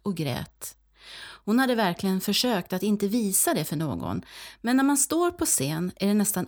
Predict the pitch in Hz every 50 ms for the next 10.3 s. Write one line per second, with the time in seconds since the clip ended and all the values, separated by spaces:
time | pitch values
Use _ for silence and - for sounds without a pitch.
0 | - - 269 254 220 202 208 214 247 302 302 240 170 135 87 170 - - - -
1 | 180 - - 254 226 202 208 208 - - - - - 165 151 156 160 165 170 -
2 | - - - - - 196 190 196 - - 285 392 262 131 - - - 208 - _
3 | _ _ _ _ - - - - - - - - - _ _ _ _ _ _ _
4 | _ - - 247 220 175 151 - 170 175 - - 208 - - 311 247 - - -
5 | 294 302 320 302 - - - - 240 - - _ _ _ _ _ _ _ _ _
6 | _ _ _ _ - 190 180 175 170 170 - - 175 156 180 185 180 - - -
7 | 180 226 254 208 - - - - - - 175 165 151 - - - - - - -
8 | - - 190 170 160 160 - - - 190 156 - - 185 196 202 202 196 196 202
9 | 190 254 339 370 320 - - 254 285 311 - - 240 - 175 165 165 170 175 175
10 | 180 175 175 220 269 320